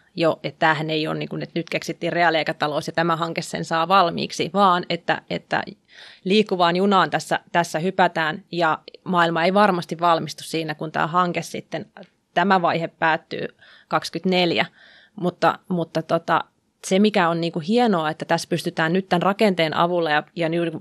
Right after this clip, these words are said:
tässä esiin Samikin nosti, että et niinku yhteisesti myös, myös tota sidosryhmien ja, ja yritysten kanssa miettii niitä ratkaisuja, niin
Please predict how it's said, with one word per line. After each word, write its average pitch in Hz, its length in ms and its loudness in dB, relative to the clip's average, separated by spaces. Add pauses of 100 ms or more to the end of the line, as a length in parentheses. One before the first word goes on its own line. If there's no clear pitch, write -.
(300)
tässä 175 300 -2 (260)
esiin 185 420 2
Samikin 185 600 0
nosti, 180 460 -2
että - 200 -8 (180)
et 165 220 -4
niinku 170 240 -6
yhteisesti 165 840 0 (400)
myös, 175 400 0 (100)
myös 180 300 0
tota 165 320 -2
sidosryhmien 165 760 0
ja, 165 140 0 (120)
ja 175 160 -2
yritysten 180 540 -2
kanssa 156 280 -4
miettii 185 360 0
niitä 156 200 -4
ratkaisuja, 165 580 -2 (440)
niin 165 240 -4